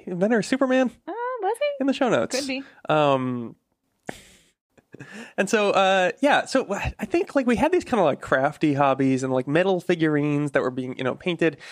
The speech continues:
Speaker 1: and they would look like lots of different things, uh, including war people,
Speaker 2: War
Speaker 1: soldiers,
Speaker 2: people,
Speaker 1: if you will.
Speaker 2: certainly.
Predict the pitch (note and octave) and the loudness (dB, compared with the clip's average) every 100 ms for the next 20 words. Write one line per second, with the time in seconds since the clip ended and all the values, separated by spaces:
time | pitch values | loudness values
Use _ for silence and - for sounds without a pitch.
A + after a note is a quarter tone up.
0 | - B3+ D4 C4+ F#3 D3+ C3 - - _ | -6 -2 2 2 2 2 -2 -8 -20 _
1 | G#3 F#3+ C#3+ B2 B2 B2+ B2 - - B2+ | -2 0 -2 -2 -4 -4 -6 -8 -2 0
2 | B2 D3 C#4+ A#3+ G3+ F#3 - _ _ _ | 0 0 0 2 0 -4 -10 _ _ _
3 | - C3+ C3+ D3 D3 C#3 C3 - D3+ C3+ | -18 -4 2 4 4 2 -2 -2 -2 2
4 | C3+ - - - B4+ D#3 E4+ - G3+ F3+ | 2 0 -2 4 6 6 4 6 4 4
5 | C#3+ B2 E3 C#4 C#4 A3+ - | 2 4 4 4 2 0 0